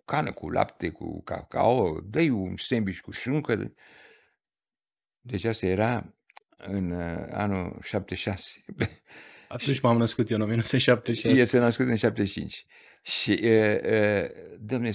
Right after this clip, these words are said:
Speaker 1: am, am alergat tot Bucureștiul, toate magazinele să caut niște șuncă, să-i dau copilului să mănânce. Și n-am găsit. M-am dus atunci la restaurante, la, la hoteluri, la asta. În fine, am găsit într-un târziu undeva la un hotel,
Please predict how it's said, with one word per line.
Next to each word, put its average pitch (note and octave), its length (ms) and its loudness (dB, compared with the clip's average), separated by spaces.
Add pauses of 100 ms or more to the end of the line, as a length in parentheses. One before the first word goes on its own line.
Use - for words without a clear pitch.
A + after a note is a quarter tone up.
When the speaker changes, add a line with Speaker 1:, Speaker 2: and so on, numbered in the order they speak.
Speaker 1:
am, G#2 200 -6 (400)
am G#2 140 -4
alergat G#2 640 -4
tot A#2+ 160 -6
Bucureștiul, G2+ 720 -6
toate G#2+ 240 -6
magazinele G2 520 -4
să F#2+ 140 -6
caut G#2+ 260 -6
niște G#2 240 -8
șuncă, - 600 -12 (120)
să-i - 200 -10
dau A2 180 2
copilului F2+ 560 -4
să F#2+ 120 -10
mănânce. F#2+ 420 -8 (720)
Și F#2+ 540 0 (880)
n-am A#2+ 280 -2
găsit. - 240 -12
M-am E2+ 160 -10
dus G2 160 -8
atunci A#2+ 320 -4
la A2+ 80 -4
restaurante, B2 800 -2
la, F2 200 -4 (360)
la F#2+ 240 0
hoteluri, G2+ 840 2
la G#2 100 0
asta. A2 200 -4
În C3+ 100 -2
fine, D#3+ 200 -2
am A#2 160 0
găsit B2 560 -2 (280)
într-un F#2+ 440 -4
târziu F2+ 400 -6
undeva F#2 420 -4
la E2 140 -8
un F2 120 -8
hotel, G2 440 -6